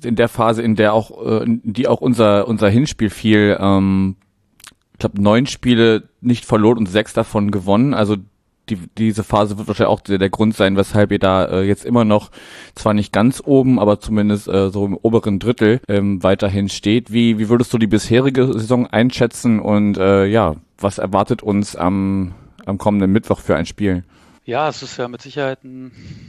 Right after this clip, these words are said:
Speaker 2: eine sehr schöne Situation eigentlich, ähm, äh, für das Spiel am, am Mittwoch. Äh, ich gucke jetzt hier gerade nochmal auf die Tabelle, also,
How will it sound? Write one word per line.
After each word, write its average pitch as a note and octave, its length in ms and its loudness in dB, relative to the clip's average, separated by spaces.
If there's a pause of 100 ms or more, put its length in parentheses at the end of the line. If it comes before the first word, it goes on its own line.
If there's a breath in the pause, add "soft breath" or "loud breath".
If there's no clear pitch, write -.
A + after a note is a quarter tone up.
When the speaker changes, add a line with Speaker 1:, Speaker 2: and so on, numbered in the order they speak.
(400 loud breath)
Speaker 2:
eine A#2+ 180 -8
sehr A#2+ 200 -4
schöne B2+ 500 -8
Situation C3+ 640 -6
eigentlich, A#2 420 -8
ähm, A#2 480 -10 (420 loud breath)
äh, A2+ 220 -10
für - 160 -8
das A2+ 160 -4
Spiel A#2+ 320 -6
am, A2+ 240 -4 (600 loud breath)
am A#2 140 -10
Mittwoch. - 560 -6
Äh, A#2+ 180 -6
ich A#2 80 -16
gucke - 180 -10
jetzt - 100 -6
hier B2+ 80 -2
gerade A#2+ 180 -4
nochmal A#2+ 120 -8
auf A#2+ 80 -10
die B2+ 100 -14
Tabelle, A#2+ 500 -6
also, A#2 380 -6